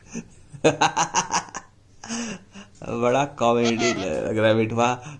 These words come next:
बेबी पैरट छुप के देख रहा है कि लोग कर क्या रहा है। <laughs> अरे यार, उसको भी लेके आया जाए ना, लेके आए, लेके आ जाए। हाँ, तुम यहीं बैठो।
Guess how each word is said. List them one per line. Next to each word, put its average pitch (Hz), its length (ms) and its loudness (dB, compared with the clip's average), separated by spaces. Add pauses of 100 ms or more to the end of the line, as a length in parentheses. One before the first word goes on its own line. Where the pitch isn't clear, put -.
बेबी 110 280 6
पैरट 123 460 2
छुप 135 300 -4
के 127 100 2
देख 117 240 0
रहा 113 80 2
है 107 60 2
कि 110 140 0
लोग 113 240 0
कर 120 220 4
क्या 110 280 0
रहा 98 280 -2
है। 101 260 -4 (420)
<laughs> - 0 - (2250)
अरे 110 400 -2
यार, 117 960 -2 (1400)
उसको - 220 -2
भी 139 80 4
लेके 139 220 2
आया 165 200 6
जाए 139 120 6
ना, 156 380 2 (840)
लेके 120 180 4
आए, 190 260 4 (840)
लेके 127 180 4
आ - 20 8
जाए। 196 260 4 (920)
हाँ, 107 100 -6
तुम 117 180 -2
यहीं 131 120 2
बैठो। 110 340 0